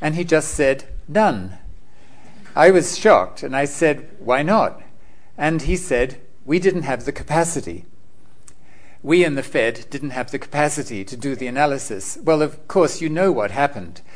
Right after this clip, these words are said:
Latin America, through the nineteen seventies, had gorged itself on debt from American banks. And then these,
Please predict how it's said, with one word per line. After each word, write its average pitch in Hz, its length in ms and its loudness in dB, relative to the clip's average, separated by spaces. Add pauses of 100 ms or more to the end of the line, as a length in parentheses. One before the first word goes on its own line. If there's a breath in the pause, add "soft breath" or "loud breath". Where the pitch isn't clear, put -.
(180 loud breath)
Latin 156 280 2
America, 139 580 4
through 139 240 -4
the 127 80 -4
nineteen 127 340 -4
seventies, 123 640 -2
had 110 240 -8
gorged 160 420 2
itself - 580 -6 (300 soft breath)
on 127 240 -4
debt 113 460 2 (300 loud breath)
from 147 200 4
American 127 520 0
banks. 113 640 2 (420 soft breath)
And 131 400 -4 (100)
then 143 500 2
these, 131 500 -4